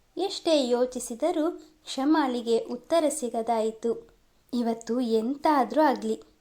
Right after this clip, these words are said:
ಇದಕ್ಕೆಲ್ಲ ಕಡಿವಾಣ ಹಾಕ್ಲೇಬೇಕು. ಅವರು ಈ ರೀತಿ ಪದೇ ಪದೇ ನನ್ನ ವಿಷಯದಲ್ಲಿ ಅತಿರೇಕದಿಂದ ನಡೆದುಕೊಳ್ಳೋದನ್ನು ಯಾರಾದ್ರೂ ಗಮನಿಸಿದ್ರೆ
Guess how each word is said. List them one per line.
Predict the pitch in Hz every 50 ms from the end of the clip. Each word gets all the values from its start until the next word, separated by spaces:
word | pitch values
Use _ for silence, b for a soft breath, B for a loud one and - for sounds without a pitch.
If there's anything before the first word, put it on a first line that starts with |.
| _ -
ಇದಕ್ಕೆಲ್ಲ | 254 247 262 269 262 - - 240 233 277 330 320 311 -
ಕಡಿವಾಣ | - 202 196 247 302 311 294 247 226 233
ಹಾಕ್ಲೇಬೇಕು. | 285 277 254 226 233 247 254 - 339 320 254 247 226 226 226 - 233 - - B B B _ -
ಅವರು | 311 349 359 302 285 302 - -
ಈ | 262 277 330 359
ರೀತಿ | 359 339 311 - 277 285
ಪದೇ | - - 240 240 226 277 359 392
ಪದೇ | - 370 339 285 320 320
ನನ್ನ | 294 294 285 277 277 277
ವಿಷಯದಲ್ಲಿ | 262 233 233 - - - 320 320 320 247 - 254 247 254 -
ಅತಿರೇಕದಿಂದ | - - 240 214 - - 311 330 330 320 311 311 294 285 277 254 247 240 262 254
ನಡೆದುಕೊಳ್ಳೋದನ್ನು | 247 240 226 214 226 277 262 311 311 - 285 269 262 254 254 247 247 233 233 233 233
ಯಾರಾದ್ರೂ | 226 226 220 208 240 294 330 320 285 240 220 240 247
ಗಮನಿಸಿದ್ರೆ | 226 - 226 208 220 262 302 320 311 - - 226 202 220 214 226